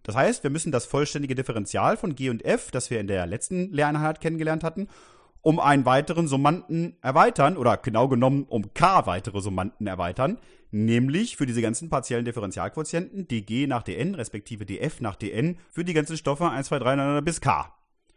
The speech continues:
Das ist Ihnen in Gleichung hundertneunundachtzig und hundertneunzig im Skript hingeschrieben. Hundertneunundachtzig ist für G und hundertneunzig ist für F.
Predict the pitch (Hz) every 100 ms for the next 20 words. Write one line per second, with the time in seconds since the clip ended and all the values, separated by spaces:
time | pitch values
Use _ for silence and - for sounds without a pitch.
0 | _ _ _ - 160 175 196 170 156 131
1 | 151 156 143 - 135 107 101 165 202 190
2 | - - 202 - 139 143 147 123 123 135
3 | 123 98 85 - 82 - 71 - - 71
4 | - _ 123 123 120 135 131 127 120 120
5 | - 107 131 160 113 117 85 101 113 101
6 | - 110 82 -